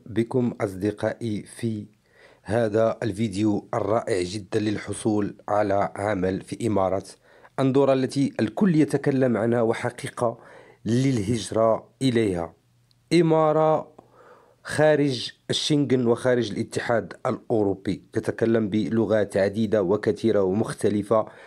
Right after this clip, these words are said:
نظرًا لاختلاف الجنسيات الموجودة في هذه الدولة. عدد سكان قليل، وجواز سفرها يمكنه أن يدخلك إلى أكثر من مائة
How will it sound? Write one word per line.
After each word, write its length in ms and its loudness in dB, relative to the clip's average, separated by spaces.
نظرًا 340 4
لاختلاف 680 0
الجنسيات 880 0
الموجودة 760 0
في 280 0
هذه 240 0
الدولة. 580 -4
عدد 260 -2
سكان 500 -2
قليل، 380 0
وجواز 840 2
سفرها 800 2
يمكنه 880 0
أن 200 -2
يدخلك 960 0
إلى 200 2
أكثر 480 -2
من 440 0
مائة 340 0